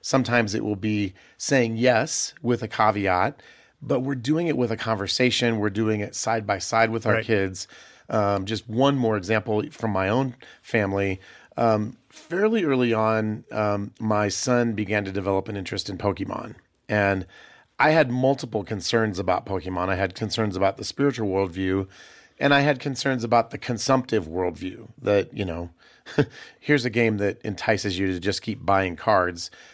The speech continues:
Speaker 1: So we waited a while, and then we began to wade into that. And I said, "Okay,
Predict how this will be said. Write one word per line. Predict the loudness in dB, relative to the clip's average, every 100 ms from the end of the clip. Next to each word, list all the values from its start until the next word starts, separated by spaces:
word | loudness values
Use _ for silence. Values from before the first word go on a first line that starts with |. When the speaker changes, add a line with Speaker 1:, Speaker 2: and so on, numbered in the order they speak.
| -20 _ _ _ -12
Speaker 1:
So | -2 0
we | 0
waited | 2 0 2 2
a |
while, | 4 4 4 2 0 -2 _ _
and | -2 2
then | 0 2
we | 0
began | 0 -2 0 0 0
to | -2
wade | 2 2 2
into | -2 -4 -4 -8
that. | 0 2 2 2 -4 -20 -20 _
And | -4
I | -2
said, | 0 -2
"Okay, | -2 0 0 0